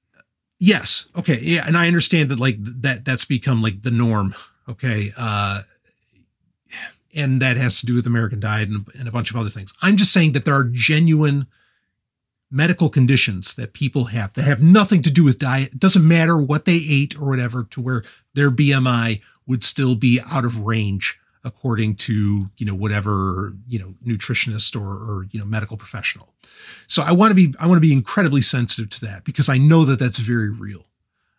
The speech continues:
All right. And, and this, but this, this kinda speaks to the overall problem here is, like, it's not really, and I wanna read the story, but it's not really an issue of,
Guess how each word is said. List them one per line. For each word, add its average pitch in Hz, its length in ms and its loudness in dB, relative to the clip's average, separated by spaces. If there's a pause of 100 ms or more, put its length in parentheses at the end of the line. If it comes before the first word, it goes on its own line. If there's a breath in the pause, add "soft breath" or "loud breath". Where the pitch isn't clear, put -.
(120)
All 113 80 -8
right. 110 220 -6 (120)
And, 139 320 2 (800 soft breath)
and 175 200 6
this, 269 160 4
but - 340 -4
this, - 260 4 (160)
this 190 200 -2
kinda 233 260 6
speaks - 360 2
to 190 100 0
the 165 120 4
overall 131 420 2
problem 120 420 -4
here 104 240 -10
is, 147 200 -2
like, 160 200 0
it's 190 280 -4
not 247 280 4
really, 170 640 6 (120)
and 180 120 0
I 175 40 2
wanna 233 200 6
read 214 240 6
the 208 60 4
story, 123 520 0 (640)
but 175 120 -6
it's - 160 0
not 233 260 4
really 165 500 6
an 139 100 -2
issue 139 560 2
of, 123 520 -6